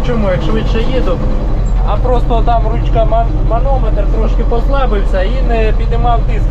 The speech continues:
От зараз тиск тримає три з половиною до чотирьох. А тоді три і все. Так,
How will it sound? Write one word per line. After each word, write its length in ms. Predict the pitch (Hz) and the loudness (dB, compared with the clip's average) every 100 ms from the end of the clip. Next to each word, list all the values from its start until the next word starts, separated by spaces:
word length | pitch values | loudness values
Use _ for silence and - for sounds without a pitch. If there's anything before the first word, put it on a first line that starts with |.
| 196 | 0
От 80 | |
зараз 200 | - 135 - | 0 0 0
тиск 200 | - - - | 0 0 0
тримає 360 | - 208 202 190 | 0 0 0 0
три 160 | 214 202 | 2 0
з 40 | |
половиною 540 | - 220 226 - 214 | 0 0 0 0 0
до 140 | 202 208 | 0 0
чотирьох. 500 | 208 208 220 - - - - - - - - - - - - - - - - - - 170 | 0 0 0 0 0 0 0 0 0 0 0 0 0 -2 -2 -2 -2 -2 -2 -2 -2 -2
А 60 | |
тоді 260 | - 147 - - | -2 0 -2 0
три 180 | 175 | 0
і 120 | 175 147 | 0 0
все. 220 | - 165 160 | 0 0 0
Так, 180 | 165 | 0